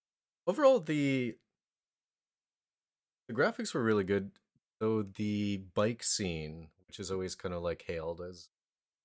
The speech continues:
super classic and whatnot, like, jumping up and you can see it in the moonlight, definitely had that, like, cut and paste, the lighting was kinda weird and it was kind of off on my side,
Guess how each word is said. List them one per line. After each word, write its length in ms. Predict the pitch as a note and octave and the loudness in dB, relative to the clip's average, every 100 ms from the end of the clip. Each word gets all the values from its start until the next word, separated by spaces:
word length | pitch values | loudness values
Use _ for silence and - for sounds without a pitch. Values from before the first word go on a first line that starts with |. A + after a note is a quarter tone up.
| _ _ _ _ _ _ _ - | _ _ _ _ _ _ _ -6
super 320 | - - F#2+ | -6 -4 -8
classic 540 | - E2+ E2+ - G#2+ | -8 -8 -6 -8 -6
and 120 | A2+ | -2
whatnot, 480 | A2+ B2 B2+ C#3 B2+ | -2 -2 -4 -8 -8
like, 180 | E2+ E2 D#2+ - _ | -10 -12 -16 -20 _
jumping 340 | - A2 F#2+ F#2 | -2 -2 0 -4
up 260 | F2+ F2 | -4 -4
and 80 | E2+ | -10
you 80 | D#2+ | -10
can 120 | F2+ | -10
see 160 | - F#2 | -6 -4
it 60 | |
in 100 | F2 | -4
the 60 | E2 | -6
moonlight, 500 | D#2+ F2+ F2 F2+ F#2 _ _ _ _ _ _ _ - | -6 -8 -6 -8 -10 _ _ _ _ _ _ _ -8
definitely 380 | A2+ - A#2 G#2 | -6 0 2 2
had 340 | F#2+ F#2+ F#2+ | 0 -2 -2
that, 460 | F#2+ F#2 F2+ E2+ - - _ _ _ - | -2 -2 -2 -6 -14 -20 _ _ _ -8
like, 300 | E2+ - - | -8 -8 -6
cut 220 | A2+ G#2+ | -4 -4
and 140 | G#2 | -6
paste, 720 | - G2+ G2 F#2+ - - - - | -6 -4 -4 -4 -6 -6 -14 -8
the 100 | F#2 | -8
lighting 420 | E2+ F2+ F#2+ F#2 | -6 -6 -4 -4
was 120 | F#2 | -6
kinda 280 | - F#2+ F2+ | -6 -6 -6
weird 560 | F2 F2+ F2+ F2 E2+ D#2+ | -6 -6 -6 -6 -10 -14
and 120 | D#2+ | -18
it 80 | - | -20
was 280 | _ _ - | _ _ -18
kind 20 | E2 | -16
of 120 | - | -12
off 260 | D#2+ F2 G2 | -10 -10 -10
on 80 | F#2+ | -8
my 140 | F#2+ | -8
side, 300 | - G2 | -6 -8